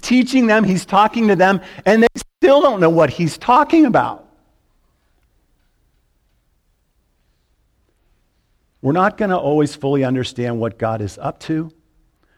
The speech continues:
or what Jesus says. Following Jesus is a lifelong process of being discipled by him.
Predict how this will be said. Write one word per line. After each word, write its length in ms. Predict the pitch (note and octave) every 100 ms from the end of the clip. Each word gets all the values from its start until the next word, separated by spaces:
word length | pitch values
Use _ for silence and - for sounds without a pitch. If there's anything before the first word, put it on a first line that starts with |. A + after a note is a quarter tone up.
| _
or 80 | A2+
what 220 | A#2 B2
Jesus 400 | A2 B2 G#2+ A2+
says. 580 | - - A#2+ G#2 - - _ _ _ _ _ _ _ _ _ _ _ _ _
Following 460 | - D#3+ F#3+ G3+
Jesus 320 | D#3+ B2+ B2 B2+
is 60 |
a 80 | A#2+
lifelong 1120 | A#2 A#2+ E3 F#3+ - _ - C3+ C#3 C#3+ D3 C3
process 680 | _ B2 A#2+ - A#2+ A2 - -
of 240 | G#2+ G2+ - -
being 320 | B2+ C3 C3
discipled 640 | A2+ - A2 A2 A2+ G#2+
by 200 | F2+ F#2+
him. 300 | F#2+ E2 E2